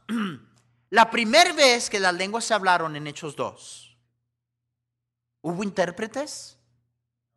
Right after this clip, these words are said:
Hermanos, hubo intérpretes. Están así. ¿Qué dices tú? No, no hubo intérpretes.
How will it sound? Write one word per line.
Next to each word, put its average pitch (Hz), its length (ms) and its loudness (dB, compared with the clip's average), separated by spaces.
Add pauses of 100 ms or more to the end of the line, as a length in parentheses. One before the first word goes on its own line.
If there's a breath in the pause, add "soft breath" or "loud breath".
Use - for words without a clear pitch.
(1500)
Hermanos, 151 280 -2
hubo 185 140 -2
intérpretes. - 920 -4 (960)
Están 135 220 -14
así. 113 360 -14 (1800)
¿Qué 165 60 -18
dices 196 360 -8
tú? 233 280 -10 (1000)
No, 220 140 -8
no 269 120 0
hubo 277 220 -8
intérpretes. 208 920 -6